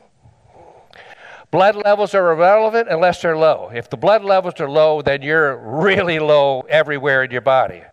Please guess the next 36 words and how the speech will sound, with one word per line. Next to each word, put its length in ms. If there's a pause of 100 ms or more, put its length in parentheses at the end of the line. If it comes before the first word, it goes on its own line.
(420)
But 100
if 80
the 100
blood 280
levels 320
are 80
normal, 600 (960)
the 120
vast 340
majority 420
of 140
people 280
are 60
still 220
deficient 500
in 140
magnesium 640
when 160
you 80
start 280
looking 280
inside 360
the 60
cells. 560 (1080)
A 100
test 360
has 120
come 240
out 180
recently 560 (880)
that 200
can 160
give 220
you 180
a 40
good, 560